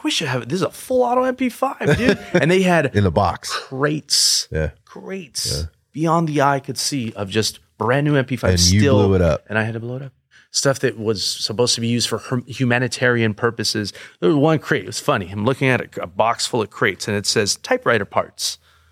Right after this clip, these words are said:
Speaker 1: I go, "We're blowing up typewriters?" <laughs> And I open it up, hand grenades. I'm like, "What the hell?
Speaker 2: <laughs>
Speaker 1: Typewriter parts?
Speaker 2: Yeah,
Speaker 1: These are
Speaker 2: boy.
Speaker 1: not typewriter parts, dude." I'm like, "Oh, you shady little guy, you."
Speaker 2: <laughs>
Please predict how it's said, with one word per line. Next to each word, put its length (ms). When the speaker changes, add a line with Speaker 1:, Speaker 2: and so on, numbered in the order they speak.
Speaker 1:
I 60
go, 80
"We're 80
blowing 260
up 100
typewriters?" 720
<laughs> 140
And 160
I 120
open 220
it 80
up, 220
hand 300
grenades. 600
I'm 120
like, 300
"What 440
the 60
hell? 600
Speaker 2:
<laughs> 120
Speaker 1:
Typewriter 560
parts? 520
Speaker 2:
Yeah, 220
Speaker 1:
These 120
are 20
Speaker 2:
boy. 60
Speaker 1:
not 200
typewriter 460
parts, 320
dude." 260
I'm 120
like, 100
"Oh, 260
you 180
shady 320
little 220
guy, 220
you." 400
Speaker 2:
<laughs> 100